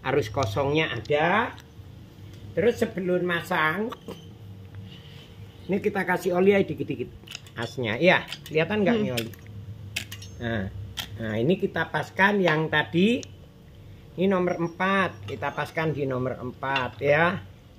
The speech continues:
Speaker 2: Ya.
Speaker 1: Nih, terus ini nomor, nomor lima. Ingat ya, tulisannya harus maju ke depan. Ada panahnya ini.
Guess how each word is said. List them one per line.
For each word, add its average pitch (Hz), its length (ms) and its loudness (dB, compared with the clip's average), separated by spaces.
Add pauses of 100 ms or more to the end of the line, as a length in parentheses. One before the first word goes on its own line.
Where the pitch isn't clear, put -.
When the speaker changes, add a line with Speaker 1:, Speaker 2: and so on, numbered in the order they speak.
(540)
Speaker 2:
Ya. 123 80 0
Speaker 1:
Nih, 101 240 -2 (320)
terus 131 320 -4
ini 151 160 -2
nomor, 165 560 0 (1400)
nomor 190 480 2
lima. 214 880 2 (480)
Ingat 214 240 6
ya, 196 320 6 (400)
tulisannya 220 480 4
harus 180 240 6
maju 190 320 4
ke - 160 2
depan. 185 560 4 (240)
Ada 185 240 6
panahnya 190 480 8
ini. 135 240 6